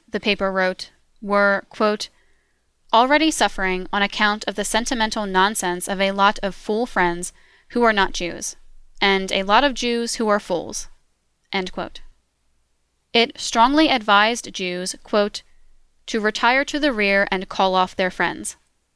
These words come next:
end quote. Rewards and the talk of rewards quickly evaporated, and despite many promising leads to the identity of the lynchers, not a penny of those rewards was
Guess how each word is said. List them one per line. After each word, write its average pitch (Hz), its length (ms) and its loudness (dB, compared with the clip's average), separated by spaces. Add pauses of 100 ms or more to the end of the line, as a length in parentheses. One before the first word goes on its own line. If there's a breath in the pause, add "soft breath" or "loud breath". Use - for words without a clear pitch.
(200)
end 190 180 -4
quote. - 300 -10 (1600)
Rewards 214 720 4
and 196 280 -2
the 196 100 -2
talk 294 300 2
of 226 100 -4
rewards 185 640 -4
quickly 302 360 2
evaporated, 202 640 -2 (160)
and 202 400 0 (120)
despite - 420 2
many 208 360 0
promising 202 540 0
leads 190 380 -4
to 226 120 -4
the 190 140 -2
identity 190 500 -2
of 196 100 -4
the 214 100 -2
lynchers, 220 480 -2 (560 soft breath)
not 226 400 2
a 233 140 -2
penny 208 440 -2
of 185 120 -4
those 190 240 0
rewards 180 500 -2 (100)
was 202 160 -4